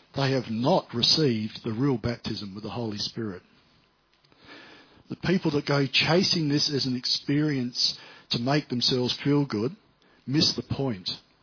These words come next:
They don't understand that the infilling with the Holy Spirit is for the common good, as Paul says in First Corinthians twelve seven. It is given to us for service to others,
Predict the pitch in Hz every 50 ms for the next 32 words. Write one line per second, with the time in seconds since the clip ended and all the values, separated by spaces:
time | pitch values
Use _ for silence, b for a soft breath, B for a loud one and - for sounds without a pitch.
0 | _ _ _ _ _ B B B B B B B B B B B B 120 113 -
1 | - 147 165 190 190 175 170 160 139 - - - - 160 175 175 160 139 120 117
2 | - 123 120 135 175 202 - - 180 160 143 139 131 127 123 107 131 139 139 127
3 | 117 107 - - - 156 156 143 120 107 - _ B B B B B B B 143
4 | 139 - - - 143 135 127 120 - - - - 190 202 196 185 170 139 127 117
5 | 117 110 104 95 90 - - - - _ _ _ b b b b b b b b
6 | 120 110 - - - - 139 127 113 107 - - 135 123 117 104 - 110 104 -
7 | - 135 127 117 - - - 117 117 113 117 117 113 101 - - - 127 113 110
8 | 104 - - 120 117 113 101 92 87 92 - 160 131 135 127 120 - - 147 185
9 | 185 220 208 190 - - 139 131 127 - - - 120 - - - - - 180 196
10 | 208 214 185 131 104 - - - - - - - _ - - 143 135 135 143 151
11 | - 123 101 95 107 - - -